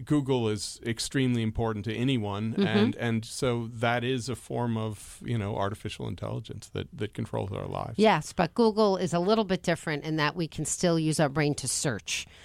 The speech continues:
Speaker 2: It's a very, it's a, it's qualitatively a different skill set.
Speaker 1: But what it gives you.
Speaker 2: Well, what it gives you is what it gives you, but we have to discern when we're searching
Speaker 1: Mm-hmm.
Speaker 2: about what's real,
Speaker 1: Yeah.
Speaker 2: don't we?
Speaker 1: Yeah,
Speaker 2: We have
Speaker 1: well,
Speaker 2: to keep doing that.
Speaker 1: for some, sometimes for us, it'll be, um,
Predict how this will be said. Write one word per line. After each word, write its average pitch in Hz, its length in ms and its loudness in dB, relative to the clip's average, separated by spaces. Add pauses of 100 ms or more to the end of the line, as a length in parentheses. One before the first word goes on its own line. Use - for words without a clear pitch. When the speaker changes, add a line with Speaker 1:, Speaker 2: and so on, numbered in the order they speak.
(1120)
Speaker 2:
It's - 100 2
a 156 60 8
very, 170 400 6
it's 165 180 0
a, 151 60 0 (180)
it's - 280 -6
qualitatively 175 840 4
a 139 40 2
different 160 420 2
skill 139 240 2
set. - 300 -4 (120)
Speaker 1:
But 127 120 6
what 139 200 4
it 165 120 -6
gives 185 280 0
you. 69 180 -8 (1000)
Speaker 2:
Well, 226 180 4
what 170 140 2
it 180 100 -4
gives 277 240 2
you 143 140 2
is 135 160 -2
what 151 120 4
it 151 100 -4
gives 214 220 2
you, 156 120 2
but 147 260 2
we 160 140 4
have 156 220 4
to 165 100 0
discern 160 480 2
when 139 180 2
we're 131 80 0
searching 131 440 0
Speaker 1:
Mm-hmm. 123 40 2
Speaker 2:
about 123 220 2
what's 120 240 -4
real, 117 180 0
Speaker 1:
Yeah. 95 80 0
Speaker 2:
don't 123 180 2
we? 170 160 0 (220)
Speaker 1:
Yeah, 135 140 4
Speaker 2:
We 170 80 6
have - 80 4
Speaker 1:
well, 156 80 2
Speaker 2:
to 160 40 2
keep 175 160 2
doing 165 280 2
that. 113 180 -4
Speaker 1:
for 160 160 2
some, 190 340 0
sometimes 147 520 -2
for 120 200 0
us, 131 200 -4
it'll 113 160 -2
be, 107 420 -2
um, 98 480 -4